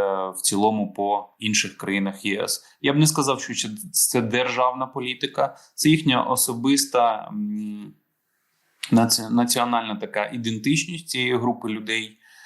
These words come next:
І, можливо, вони цим більше схожі до окремих народів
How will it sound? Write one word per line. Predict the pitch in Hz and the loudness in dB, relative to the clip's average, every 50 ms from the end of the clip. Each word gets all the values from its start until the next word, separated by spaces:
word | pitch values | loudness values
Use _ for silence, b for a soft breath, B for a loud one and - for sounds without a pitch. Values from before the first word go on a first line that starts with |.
| B B B B B B B - | B B B B B B B -4
І, | - 117 117 113 117 117 120 120 117 117 120 117 113 113 113 - - _ _ _ _ _ _ _ - | 2 4 4 6 6 4 4 2 2 0 -2 -4 -4 -8 -12 -12 -14 _ _ _ _ _ _ _ -2
можливо, | 113 110 110 113 117 123 123 123 117 | 2 2 4 6 4 4 4 4 2
вони | 110 110 110 113 | 2 0 -2 0
цим | 104 - - 107 104 | -2 -2 0 0 0
більше | 104 110 107 104 - - 104 101 98 98 - - | 0 0 0 0 0 0 0 0 -2 -2 -6 -4
схожі | - - - - 113 107 113 104 98 | -4 -4 0 0 2 2 2 0 0
до | 98 98 104 104 101 101 101 101 | 0 0 0 0 0 -2 0 0
окремих | 98 95 95 92 87 82 - 104 104 104 101 101 - | 0 0 0 -2 -4 -6 -4 -4 -4 -4 -4 -6 -6
народів | 104 101 104 104 101 101 98 92 92 | -6 -4 -4 -2 -2 -2 -4 -4 -10